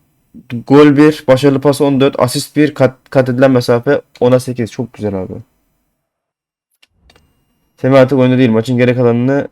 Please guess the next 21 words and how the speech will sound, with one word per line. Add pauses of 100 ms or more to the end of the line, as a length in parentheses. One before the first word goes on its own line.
simüle
et. (180)
İzlemeye
gerek
yok. (2500)
Dört
sıfır
olmuş. (960)
<laughs>
Güzel. (480)
Nice. (2750)
Oyuncu
gelişimi
diyelim.
Beceri
puanımız
var. (1400)
Beş
tane
beceri...
Yok,